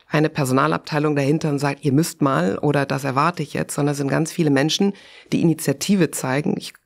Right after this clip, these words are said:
hab dir gerade eben erzählt, ich komm grad von einem Gen-Z-Austausch, Reverse Mentoring. Da hat keiner vor ihnen gestanden, "Aber ihr müsst jetzt", sondern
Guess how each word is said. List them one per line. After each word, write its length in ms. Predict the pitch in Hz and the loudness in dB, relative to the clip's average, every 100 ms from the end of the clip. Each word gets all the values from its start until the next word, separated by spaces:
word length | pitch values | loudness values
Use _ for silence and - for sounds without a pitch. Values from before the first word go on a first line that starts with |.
| - | -10
hab 140 | - | -4
dir 100 | 156 | -4
gerade 280 | 175 156 - | -2 -2 0
eben 80 | 147 | 0
erzählt, 320 | - 170 156 | 0 0 0
ich 100 | 151 | -2
komm 160 | 156 | -4
grad 240 | 143 147 151 | -2 -2 -4
von 180 | - 143 | -2 0
einem 180 | 143 | 0
Gen-Z-Austausch, 1080 | 151 143 139 151 160 - 165 175 - 208 - | 0 0 0 -2 -2 -2 -2 -2 -4 -6 -4
Reverse 340 | 143 143 151 135 | -2 0 0 0
Mentoring. 460 | 135 147 185 190 - - - | 0 0 0 0 -2 -14 -10
Da 80 | - | -4
hat 120 | 139 | -4
keiner 340 | - 127 170 180 | -2 0 2 0
vor 160 | - | -2
ihnen 140 | 127 135 | -2 -2
gestanden, 360 | 127 - 127 | -2 -2 -2
"Aber 60 | 120 | -2
ihr 80 | - | 0
müsst 340 | 143 175 - | 2 0 0
jetzt", 240 | 143 180 - | -2 -2 -2
sondern 320 | 147 143 | 0 2